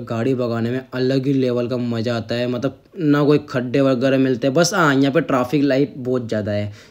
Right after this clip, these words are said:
यहाँ पे सिग्नल लाइट बहुत ज़्यादा है, जगह जगह पर यहाँ पे सिग्नल लाइट रहती है। तो फटाफट से यहाँ से हम जल्दी से गाड़ी खींचते हैं डी मार्ट की तरफ। और रोड देख सकते हो आप कितना क्लीन है, बिल्कुल क्लीन है यहाँ पे रोड, मतलब सत्तर अस्सी की स्पीड में मैं गाड़ी चला रहा हूँ,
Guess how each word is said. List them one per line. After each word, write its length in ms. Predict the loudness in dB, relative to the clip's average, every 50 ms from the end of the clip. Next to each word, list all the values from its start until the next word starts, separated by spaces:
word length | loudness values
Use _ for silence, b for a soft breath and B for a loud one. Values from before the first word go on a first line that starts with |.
| B -4
यहाँ 100 | -2 -2
पे 60 | 0
सिग्नल 260 | 0 -2 -2 0 2 2
लाइट 180 | 2 2 2
बहुत 280 | 0 2 0 0 0 2
ज़्यादा 200 | -2 0 2 2
है, 160 | 2 2 2 2
जगह 260 | 2 4 6 6 4
जगह 300 | 4 4 2 2 2 2
पर 80 | 4 4
यहाँ 120 | 2 2
पे 60 | 0
सिग्नल 320 | -2 -2 -4 -2 -2 0 0
लाइट 220 | 0 0 -2 -4
रहती 560 | -6 -6 -4 -2 -2 -2 -4 -4 -4 -2 -2
है। 280 | -2 -2 -4 -6 -8 B B B B B B B B B B B
तो 180 | 2 2 2 2
फटाफट 480 | 2 0 -2 2 2 2 2 4 2 2
से 100 | 4 4
यहाँ 120 | 4 4 4
से 100 | 4 2
हम 60 | 2 2
जल्दी 380 | 2 2 2 2 4 4 4
से 140 | 4 4 2
गाड़ी 340 | 2 4 4 4 6 6 4
खींचते 340 | 4 4 2 2 4 4 2
हैं 120 | 0 4
डी 160 | 4 6 6 6
मार्ट 260 | 6 4 2 0 0
की 120 | -2 -2 -2
तरफ। 360 | 0 0 2 2 0 0 0
और 180 | 0 2 2 4
रोड 240 | 6 6 6 8 6
देख 80 | 4
सकते 160 | 2 4 2
हो 60 | 0 2
आप 60 | 0
कितना 220 | -2 0 0 0 0
क्लीन 400 | 4 4 6 6 8 6 6 4
है, 120 | 2 0 0 0
बिल्कुल 320 | 0 0 2 2 0 0
क्लीन 320 | 2 0 0 2 2 2
है 60 | 2 2
यहाँ 120 | 0 0
पे 100 | 0 2
रोड, 220 | 4 4 4 4
मतलब 200 | 2 0 0 0
सत्तर 360 | -2 -2 -6 -6 0 0 2 2
अस्सी 260 | 2 2 2 0 2
की 100 | 2 2
स्पीड 200 | 0 2 0 0
में 80 | 2
मैं 160 | 2 2 2 2
गाड़ी 240 | 2 2 2 2
चला 200 | 2 2 2 2
रहा 100 | 2 2
हूँ, 100 | 0 -2